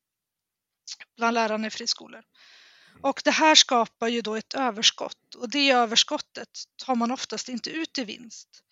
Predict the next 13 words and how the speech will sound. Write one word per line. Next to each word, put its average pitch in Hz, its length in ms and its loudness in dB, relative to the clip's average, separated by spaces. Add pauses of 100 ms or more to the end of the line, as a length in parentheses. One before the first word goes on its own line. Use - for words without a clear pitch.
(480)
Många 247 300 2
friskolor, 220 580 -2 (120)
de, 220 460 -10
eller 254 220 -4
många 247 320 0
skolkoncerner, 247 1000 -4
de 226 200 -8
delar 240 220 -2
inte 269 180 -4
ut 269 200 -10
vinst 202 280 -10
varje 214 200 -8
år, 233 160 -18